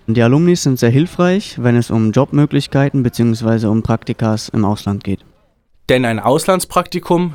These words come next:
Speaker 2: wie auch ein Semester im Ausland sind im dritten und vierten Semester fest im Studienplan integriert. Durch eine Datenbank mit Informationen zu Studierenden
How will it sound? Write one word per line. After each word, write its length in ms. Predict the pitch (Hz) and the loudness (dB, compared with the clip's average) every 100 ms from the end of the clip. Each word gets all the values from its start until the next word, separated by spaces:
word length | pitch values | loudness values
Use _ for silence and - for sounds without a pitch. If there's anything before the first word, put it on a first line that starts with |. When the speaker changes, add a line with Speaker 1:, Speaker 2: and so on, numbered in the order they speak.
| 120 | -2
Speaker 2:
wie 160 | 131 | 0
auch 140 | 123 101 | 0 0
ein 160 | 123 | -2
Semester 360 | 117 117 113 120 | 0 -2 -2 -2
im 120 | 107 | 0
Ausland 640 | 101 120 135 160 165 170 - | 2 0 2 0 -2 -4 -12
sind 240 | - 110 | -6 -2
im 160 | 101 98 | -2 -2
dritten 340 | 123 156 143 | -4 -2 -2
und 240 | 127 151 | 0 -2
vierten 360 | - 135 143 165 | 0 0 0 -2
Semester 440 | - 147 143 - | 0 0 0 -2
fest 380 | 120 - 156 - | -4 0 -2 -2
im 100 | 151 | -6
Studienplan 680 | - - 131 131 123 113 117 | -4 -2 0 0 0 -2 0
integriert. 640 | 101 123 110 104 92 - _ _ _ _ _ _ - | -4 -4 -4 -4 -4 -6 _ _ _ _ _ _ -6
Durch 180 | 120 104 | -2 0
eine 200 | 104 101 | 0 2
Datenbank 720 | 107 123 165 156 147 160 - | 2 0 -2 0 0 -2 -4
mit 160 | 127 113 | -4 -2
Informationen 800 | 113 117 101 98 - 127 147 | -2 0 0 0 0 0 0
zu 200 | 139 - | 0 -2
Studierenden 720 | 117 - 107 127 151 160 165 | -2 -4 -2 0 2 0 -2